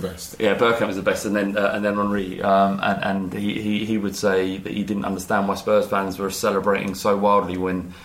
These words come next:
Speaker 2: when we scored a last-minute equaliser and it meant nothing.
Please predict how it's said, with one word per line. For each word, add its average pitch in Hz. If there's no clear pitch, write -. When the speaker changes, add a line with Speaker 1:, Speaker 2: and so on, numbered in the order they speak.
Speaker 2:
when 95
we 92
scored 98
a 98
last-minute 98
equaliser 95
and 92
it 104
meant 101
nothing. 98